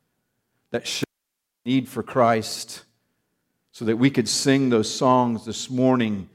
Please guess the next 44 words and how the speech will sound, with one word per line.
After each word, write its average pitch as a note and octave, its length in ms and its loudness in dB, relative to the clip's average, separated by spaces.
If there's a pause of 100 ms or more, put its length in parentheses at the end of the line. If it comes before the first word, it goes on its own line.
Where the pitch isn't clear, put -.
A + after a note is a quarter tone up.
(360)
knowing A2 680 2
that F#2 100 -8
the - 80 -6
blood G2+ 300 -2
of - 140 -14
Christ G2 460 -8
has F2+ 160 -18
washed F2+ 400 -8
us - 140 -14
clean. F#2+ 600 -10 (1800)
And A#2+ 120 0
we B2+ 100 4
pray D3 360 6
for C#3+ 160 0
the C3 120 4
ongoing C#3 640 4
work C3+ 280 6
of A2 80 -6
the G#2+ 80 -6
Spirit C#3+ 640 4
through C3 140 -4
the A2 100 -6
preaching D3 520 -6
of A#2+ 120 0
the A#2 80 2
Word, C3 460 6
that A#2 120 -4
these, C3+ 300 0 (600)
these C#3 200 2
few D#3 240 2
verses C#3 560 4
would B2 200 6
not C3 300 2
just C3 260 0
grant C3+ 460 0
us B2 220 2
more C#3 320 4
understanding C#3 920 0
of B2 100 2
what C#3 200 4
they C#3+ 120 2
mean, C#3+ 500 0
but C3 180 2
they, B2+ 220 2